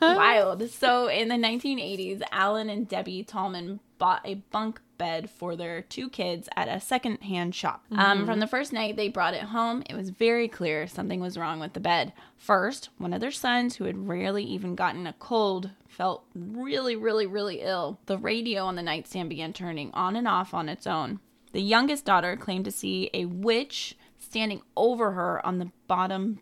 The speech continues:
Speaker 1: bunk. Doors moved, lights turned on and off, and this is only a taste of the strange happenings. Soon, the family began hearing voices all throughout the home. This carried on for nine months before they'd had enough. They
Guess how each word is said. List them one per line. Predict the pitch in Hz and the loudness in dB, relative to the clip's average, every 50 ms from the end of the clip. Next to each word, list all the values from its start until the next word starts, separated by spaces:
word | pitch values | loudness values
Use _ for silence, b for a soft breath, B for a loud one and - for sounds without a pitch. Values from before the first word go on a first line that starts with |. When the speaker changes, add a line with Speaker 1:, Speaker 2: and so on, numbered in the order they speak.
| - | -2
Speaker 1:
bunk. | - 185 175 - - - - - | 0 0 0 0 -4 -10 -14 -6
Doors | 180 185 190 202 202 196 202 | -2 0 0 2 0 0 -2
moved, | 175 160 147 131 117 - - - - | -6 -6 -4 -4 -6 -6 -8 -10 -6
lights | 180 190 196 233 262 247 - | -2 0 2 2 2 -2 -4
turned | - 202 170 170 165 - - | -6 -6 -4 -4 -6 -4 0
on | - 185 185 170 165 165 - | 2 4 4 4 2 -2 -4
and | - - 170 165 | -6 -4 -2 0
off, | 160 156 123 147 - - _ - | 2 2 2 0 -2 -6 _ -6
and | - 180 175 | -4 -2 -2
this | 180 180 185 - | -2 -4 -6 -6
is | 175 180 180 180 | -6 -6 -4 -6
only | - - 180 175 170 175 165 - | -6 -6 -6 -6 -4 -4 -6 -4
a | - 180 | -4 -6
taste | 202 - 226 254 254 254 240 - - | -6 -4 -4 -2 -2 -2 -2 -4 -6
of | 190 185 | -6 -6
the | 190 | -6
strange | 185 - 190 180 175 170 185 | -8 -6 -4 -4 -4 -4 -4
happenings. | - 190 180 180 180 185 175 139 127 85 82 - - _ _ _ | -4 -2 -2 -2 -2 -4 -4 -6 -6 -8 -10 -14 -16 _ _ _
Soon, | - - - - 254 269 277 277 277 | -20 -12 -4 0 2 2 2 2 2
the | 269 240 | 0 0
family | - 208 202 196 196 185 180 | -2 -2 -2 -2 -2 -4 -6
began | 156 - 127 151 151 156 151 | -6 -6 -6 -6 -6 -4 -6
hearing | 156 175 175 165 170 156 147 139 175 185 | -8 -8 -8 -6 -6 -6 -6 -8 -10 -8
voices | - 180 180 180 196 - - 185 180 202 - - | -6 -6 -6 -6 -6 -6 -6 -6 -6 -6 -2 2
all | - 190 214 226 | 4 6 6 4
throughout | 226 240 220 196 196 190 - | 2 0 0 0 0 0 -2
the | 196 | -4
home. | 202 175 170 165 151 - b b b b - | -4 -2 -2 -2 -4 -6 b b b b -10
This | 185 190 - | -10 -10 -6
carried | - 220 208 208 208 | -2 0 0 2 2
on | 202 196 208 | 0 0 -2
for | - 180 180 | -2 -4 -4
nine | 180 185 196 202 202 208 208 | -2 0 0 0 0 0 0
months | 202 180 185 170 - - | 0 0 -2 -2 -6 -8
before | - 190 - - 180 185 185 | -10 -12 -8 -6 -4 -4 -2
they'd | 185 185 185 | -2 -4 -6
had | - 190 180 165 175 | -4 -4 -2 -2 -2
enough. | 170 170 165 165 165 151 - - - - - - | -2 -2 -2 0 -2 -2 -4 -6 -20 -20 -10 -6
They | 160 170 160 165 165 185 208 | -2 -2 0 0 0 -2 -4